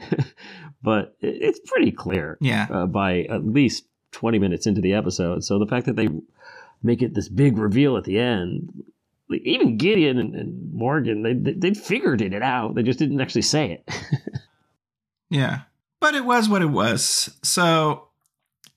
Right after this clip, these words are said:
Speaker 2: I'm not, I, do we determine a winner this episode? I don't feel like we do.
Speaker 1: No, it, I mean, this
Speaker 2: It's
Speaker 1: is,
Speaker 2: not
Speaker 1: this
Speaker 2: over
Speaker 1: is
Speaker 2: yet.
Speaker 1: not, it's not finished. This case, I mean, right now it's certainly, if, if I had to put a tag on it, obviously it, it certainly don't seem like a win at this point. But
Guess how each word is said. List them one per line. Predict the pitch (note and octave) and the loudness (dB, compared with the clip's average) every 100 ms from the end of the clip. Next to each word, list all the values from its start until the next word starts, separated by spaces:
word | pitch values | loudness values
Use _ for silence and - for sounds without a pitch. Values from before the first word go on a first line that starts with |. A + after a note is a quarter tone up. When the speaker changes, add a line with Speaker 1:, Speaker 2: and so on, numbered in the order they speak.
| _ | _
Speaker 2:
I'm | G3 A3 B3 | -2 0 2
not, | B3+ A3 F#3+ | 0 0 -2
I, | G3 | -2
do | D#3 F3+ A3+ | -2 -2 2
we | A3+ A#3 A3+ A3 G#3+ G#3 - D3 _ - | 4 4 4 6 4 2 -4 -20 _ -8
determine | F#3 G#3+ A#3+ A#3+ B3 | -2 2 4 4 4
a | A#3+ | 4
winner | A#3+ B3 | 2 2
this | A#3+ A3+ | 2 2
episode? | A3+ A3 A3+ A3 | 0 0 2 4
I | F#3+ | 4
don't | A3 - | 2 2
feel | F#3 | 2
like | E3 D#3+ | 2 2
we | D3 | 2
do. | F3 C#3+ F#3+ F3+ | 4 4 2 2
Speaker 1:
No, | - G3 - C#3 | 0 2 2 0
it, | - G#3+ G3+ G#3 | -2 -4 -2 0
I | |
mean, | F#3+ F3+ | 0 0
this | F#3 | 0
Speaker 2:
It's | |
Speaker 1:
is, | F#3 | 2
Speaker 2:
not | E3+ | 4
Speaker 1:
this | E3 | 2
Speaker 2:
over | D3 | 4
Speaker 1:
is | C3+ | 4
Speaker 2:
yet. | E3 | 4
Speaker 1:
not, | D#3+ - | 4 2
it's | - G#4 | -2 0
not | G4 - | -4 -2
finished. | - G#2 - | -2 0 0
This | A#2 - | -2 0
case, | C3+ - | 0 2
I | |
mean, | C3+ C3 A#2 | 2 2 2
right | A#2 G2 | 0 0
now | A#2+ G#2 | 0 0
it's | F2+ | 0
certainly, | - A2+ G2+ G#2 G2 | 0 0 4 2 2
if, | - A#2 | 0 -2
if | - A#2+ | -2 -2
I | G2+ | 0
had | A2+ A2 | 0 0
to | C#3 | 0
put | D#3 C#3 | 2 2
a | |
tag | D3+ C#3+ D3 | 2 2 2
on | D#3 | 0
it, | D3 | 0
obviously | A#2 A#2+ A#2+ - A#2+ A#2+ A2 | -4 0 0 2 2 2 0
it, | - | 0
it | G#2 - - | -4 -4 -6
certainly | - A#2+ C3+ | -4 0 0
don't | C3 | 0
seem | C3+ C#3 | 0 0
like | B2+ | 0
a | G2+ | 0
win | F#2 E3 | 2 2
at | G#2 | 0
this | G2+ G2+ | -2 -4
point. | - G#2 G2+ A#2+ | 0 0 0 -2
But | A#2 | -4